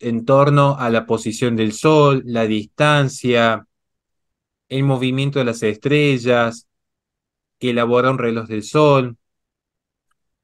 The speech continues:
Porque entender el contexto va a permitirles entender a ustedes la filosofía del pensador.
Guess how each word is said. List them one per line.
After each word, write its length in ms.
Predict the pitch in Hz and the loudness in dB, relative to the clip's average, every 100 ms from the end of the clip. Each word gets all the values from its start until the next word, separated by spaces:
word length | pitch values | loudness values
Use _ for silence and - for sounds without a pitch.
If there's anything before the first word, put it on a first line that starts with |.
| _ _ _ _ _ _ _ _ | _ _ _ _ _ _ _ _
Porque 240 | 156 151 | -2 0
entender 520 | 165 156 170 175 202 233 | -2 0 -4 0 0 0
el 140 | 220 | -2
contexto 800 | - 147 143 143 175 143 - 151 | -2 -2 -2 -2 -4 -4 -2 -2
va 140 | 160 | -2
a 40 | 160 | -2
permitirles 640 | 160 147 139 147 160 151 | -4 -2 -2 -2 -4 -4
entender 380 | 135 120 123 139 | -6 -6 -2 -2
a 40 | |
ustedes 340 | 127 - 143 143 | -2 -2 -4 -4
la 260 | 135 147 151 | -2 0 0
filosofía 800 | 151 139 123 - 113 117 143 131 | 0 0 0 0 -2 -2 -2 -2
del 140 | 110 | -2
pensador. 580 | 110 101 101 98 85 80 | -6 -10 -4 -2 -2 -8